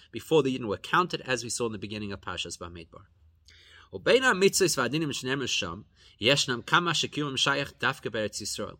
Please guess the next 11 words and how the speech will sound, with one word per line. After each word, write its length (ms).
Now, 240
among 300
the 60
things 240
that 80
they 100
were 80
told 300
at 80
that 200
point 320